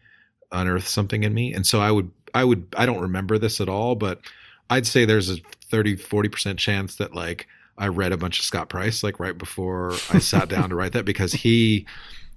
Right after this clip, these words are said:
you know, he's the person, you know, I grew up liking,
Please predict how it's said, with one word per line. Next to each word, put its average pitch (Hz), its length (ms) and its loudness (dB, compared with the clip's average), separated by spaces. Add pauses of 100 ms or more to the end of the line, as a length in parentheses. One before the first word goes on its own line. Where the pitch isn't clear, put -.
(140)
you 185 80 2
know, 107 100 2
he's 135 560 2 (140)
the 104 120 -2
person, 104 500 -2 (120)
you - 60 -4
know, 131 80 2
I 131 100 6
grew 120 260 6
up 107 200 0 (340)
liking, 92 720 0